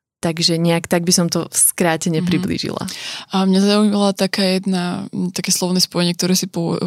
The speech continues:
Speaker 2: použila, a to je, že, že venovať sa neutra-, neutrálnu pozornosť. A, že ako si to predstaviť, lebo úprimne poviem, že neviem, hej, že teraz by som si povedala, „Dobre, Kristi povedala, že mám toto robiť a to teda ma privedie k tomu seba u-, uvedomeniu.“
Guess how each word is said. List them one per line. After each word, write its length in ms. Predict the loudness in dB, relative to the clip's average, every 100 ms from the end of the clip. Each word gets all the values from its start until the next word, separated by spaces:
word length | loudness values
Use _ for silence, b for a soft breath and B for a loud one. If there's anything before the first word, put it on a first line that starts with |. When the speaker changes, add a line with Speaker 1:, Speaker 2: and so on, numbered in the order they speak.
| -2
Speaker 2:
použila, 560 | 0 0 0 0 0
a 80 | 0
to 80 | -2
je, 140 | -2
že, 120 | 0 -2 B B B
že 140 | -6 -2
venovať 320 | 2 2 2
sa 100 | 2
neutra-, 460 | 2 2 2 0 0
neutrálnu 720 | 2 2 2 0 0 0 0 -2
pozornosť. 720 | 0 2 2 2 -2 -4 -6 B B B -6
A, 300 | -2 0 -2 -8 _ _ -20 _
že 100 | -4
ako 160 | -2 0
si 80 | 2
to 80 | 2
predstaviť, 580 | 2 0 0 0 2 2
lebo 500 | 2 2 4 4 2 -4 _ _ _ _ _ -4
úprimne 400 | 0 2 4 2
poviem, 320 | 2 2 2
že 120 | 4 4
neviem, 280 | 4 4 2 0 -4 _
hej, 240 | -2 2 2
že 140 | 2
teraz 240 | 0 0 0
by 60 |
som 120 | 0
si 80 | 0
povedala, 300 | 0 0 0
„Dobre, 320 | 0 -2 -4
Kristi 260 | -4 -4 -4
povedala, 460 | -6 -4 -2 -2 -2
že 140 | -2
mám 160 | -2 -4
toto 240 | -4 -2
robiť 260 | -2 -2 -4
a 100 | -4
to 260 | -4 -2 -4
teda 480 | -4 -2 0 -2 -2
ma 220 | -2 -2
privedie 340 | -2 -2 -2
k 140 | -2 -2
tomu 100 | -2
seba 460 | -2 -2 -2 -4
u-, 400 | -6 -4 -2 -4
uvedomeniu.“ 720 | -4 -4 -2 0 0 0 -2